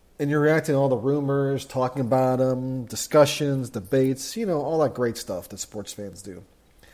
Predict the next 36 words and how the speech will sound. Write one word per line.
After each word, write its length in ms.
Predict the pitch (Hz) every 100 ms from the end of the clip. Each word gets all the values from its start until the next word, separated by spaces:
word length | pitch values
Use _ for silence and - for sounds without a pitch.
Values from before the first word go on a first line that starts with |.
| - - - - _
And 100 | 135
while 80 | 147
you're 100 | 147
talking 220 | 160 220
to 80 | 202
our 60 | 127
sports 340 | - 131 117
fans, 400 | - 135 131 127
you 60 | 131
can 160 | 127
talk 320 | 117 - 131 135
to 180 | 117 110
athletes, 800 | 143 143 160 151 - - - - _ - - - _ _ -
executives 720 | 135 110 143 143 147 151 135
in 80 | 139
real 140 | 147 160
time. 360 | 151 101 92 98
Who 120 | 135
knows? 280 | 143 107 92
Maybe 280 | 117 127
Bob 320 | 113 120 117 113
Nutting 200 | 123 117
comes 280 | 117 95
on. 160 | 98 95
You 80 | 98
can 200 | 101 101
tell 280 | - 104 104
him, 100 | 107
you 80 |
know, 220 | 101 95 92
to 160 | 98 - - -
sell 220 | - 127 117
the 60 |
Pirates 440 | 113 110 117 113 85
or 80 |
something. 460 | 92 98 87 87